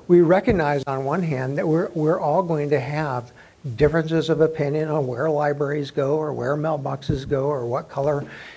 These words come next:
you know, um, the flooring should be. We're gonna have those differences. We, we, we should because we're human beings. But in the end, is it affecting, the question is always, is it affecting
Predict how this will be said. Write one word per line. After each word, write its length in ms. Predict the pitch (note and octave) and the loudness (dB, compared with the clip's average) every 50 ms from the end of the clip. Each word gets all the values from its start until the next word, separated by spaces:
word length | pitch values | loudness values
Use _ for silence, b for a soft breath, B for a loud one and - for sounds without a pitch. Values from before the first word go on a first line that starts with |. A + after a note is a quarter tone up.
| B B | B B
you 160 | - D3 C#3 | -2 -2 0
know, 360 | C#3 C3+ C3+ D3 D#3+ E3+ A#3 | 0 0 0 0 -2 -2 -4
um, 400 | G3 C#3+ B2 B2 B2 B2+ C3+ D#3+ | -6 -6 -6 -6 -6 -6 -8 -8
the 80 | E3+ D3 | -10 -12
flooring 460 | - - - D3+ C3+ C#3+ D3 D3+ D3 | -4 0 2 2 2 2 0 -2 -4
should 220 | C3+ - D#3+ C#3+ C3 | -4 -4 -6 -4 -4
be. 100 | E3 E3 | -4 -4
We're 100 | E3 F3+ | -2 -2
gonna 220 | G#3+ C#4 D4 B3 | 0 0 0 0
have 180 | B3 C4 B3 D#3+ | -2 -2 -2 -2
those 200 | C#3+ B2 A2 - | -2 -4 -4 -4
differences. 400 | C3+ A#2+ - B2+ A2+ - - - - | -6 -8 -8 -10 -14 -16 -18 -12 -8
We, 140 | E3 F3 G3 | -6 -6 -6
we, 280 | G#3 D#3 D#3+ F#3 G3+ G#3+ | -4 -2 -2 -2 0 -2
we 240 | F3+ D#3 D#3+ D#3 | -2 0 0 0
should 500 | C#3+ - - - - - F#3 F3 F#3+ G#3+ | -2 -6 -10 -10 0 4 4 4 4 2
because 300 | G3+ G#3+ - E3+ D#3 D3 | -2 -4 -2 -2 -2 0
we're 140 | E3 E3+ D#3 | 0 0 0
human 340 | D3 D#3+ E3 E3 E3 E3 D3 | 0 0 0 0 -2 -2 -4
beings. 300 | C3+ C#3 B2 A2+ A#2 - B B B B B _ _ | -4 -6 -6 -8 -14 -18 B B B B B _ _
But 360 | C#3+ C3 E3 G3+ E3 D#3 - | -8 -6 -4 -4 -4 -6 -6
in 220 | - A3 F3 F#3+ F3 | -6 -4 -4 -2 -2
the 80 | D#3+ | -4
end, 420 | - G3+ F#3+ A3 F3+ C#3 B2+ B2 - B B B B B B B B B B B _ - | -4 -6 -6 -4 -4 -6 -6 -10 -12 B B B B B B B B B B B _ -2
is 200 | F3 E3+ F#3 A3+ | 0 2 2 2
it 200 | B3+ A#3 - - | 2 0 0 -2
affecting, 680 | - - - - - G3 - - - - B2+ A#2 A#2 D3 - - - | -4 -6 -6 -2 -2 -2 -2 -2 -4 -10 -8 -8 -8 -10 -12 -10 -8
the 80 | - - | -8 -6
question 400 | - - F3+ F#3 F3+ - D#3+ D3+ | 0 0 0 0 0 -4 -6 -4
is 100 | C3+ B2+ | -2 -2
always, 300 | C#3 B2+ C3 C3+ C3 - | -2 -2 -2 -4 -4 -4
is 180 | G3 D3+ - | -6 -4 -2
it 80 | F#3+ D3+ | -2 -2
affecting 480 | B2+ - - D#3+ E3 - - D3+ C3+ | -4 -4 -4 -6 -4 -2 -4 -4 -4